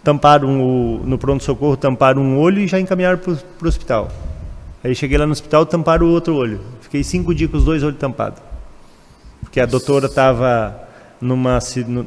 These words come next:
Speaker 1: em du-, tinha duas cirurgias de emergência e eu aguardando fila, né? Na fila. Ela fez a cirurgia, reconstituiu a questão do olho ali, colocou uma lente,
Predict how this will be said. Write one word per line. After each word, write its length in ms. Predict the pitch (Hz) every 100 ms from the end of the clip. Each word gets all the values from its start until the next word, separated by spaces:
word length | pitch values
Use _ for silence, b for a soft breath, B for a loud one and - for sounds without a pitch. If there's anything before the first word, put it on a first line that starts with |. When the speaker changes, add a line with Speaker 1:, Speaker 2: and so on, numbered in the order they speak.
| 127
Speaker 1:
em 160 | 120
du-, 180 | 120 139
tinha 260 | - 143 127
duas 220 | 143 151
cirurgias 560 | - 131 120 127 135
de 100 | 104
emergência 680 | 120 117 113 117 160 170 120 - b b b b b
e 320 | 131 139 156 175 - -
eu 140 | 147
aguardando 520 | 151 156 147 156 156
fila, 320 | - 127 107
né? 140 | 113 139
Na 160 | 135 120
fila. 380 | - 117 104 113 -
Ela 220 | 143 156
fez 260 | - 151 143
a 20 |
cirurgia, 640 | - 170 180 143 185 202 185 B B B B
reconstituiu 880 | 147 151 151 139 - - 160 160 170
a 80 | 151
questão 340 | 139 135 139
do 100 | 135
olho 200 | 135 139
ali, 280 | 127 147 180
colocou 380 | - 135 123 135
uma 140 | 139
lente, 500 | 151 147 170 160 -